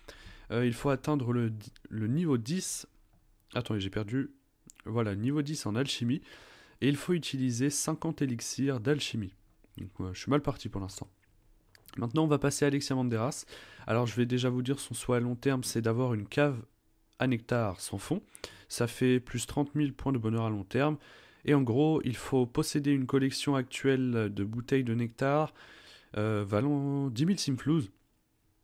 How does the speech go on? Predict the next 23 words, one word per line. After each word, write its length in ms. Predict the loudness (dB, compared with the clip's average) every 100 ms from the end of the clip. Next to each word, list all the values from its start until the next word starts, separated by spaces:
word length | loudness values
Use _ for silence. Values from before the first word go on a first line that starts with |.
| _ _ -4
Et 120 | 4
avoir, 760 | 4 4 4 4 4 4 0 0
euh, 200 | -2 -2
au 160 | -2 -4
moins 260 | -2 -2
cinquante 380 | -2 -4 -2 -4
bouteilles 300 | -4 -4 -2
de 120 | -2
nectar 460 | -2 -4 -4 -2 -2
dans, 420 | -2 -2 -2 -4 -12 _ _ _ _ _ _ _ _ _ _ _
dans 180 | -4 0
la 140 | 0 -2
cave, 500 | -2 0 0 0 -2
dans 140 | 0
la 100 | 0
cave 160 | 0 0
à 60 |
nectar. 420 | -2 -4 -4 -4 -6 _ -20 -20 -20 -20 -20 -20 _ _ _
Alors, 240 | 4 6 6
alors, 460 | 6 4 2 -2 -8 _ _ _ _ _ _ _ -20 -20 -6
elle 180 | -2 4
est 200 | 4 2 -6 0
Capricorne. 680 | 0 0 -4 -2 0 -2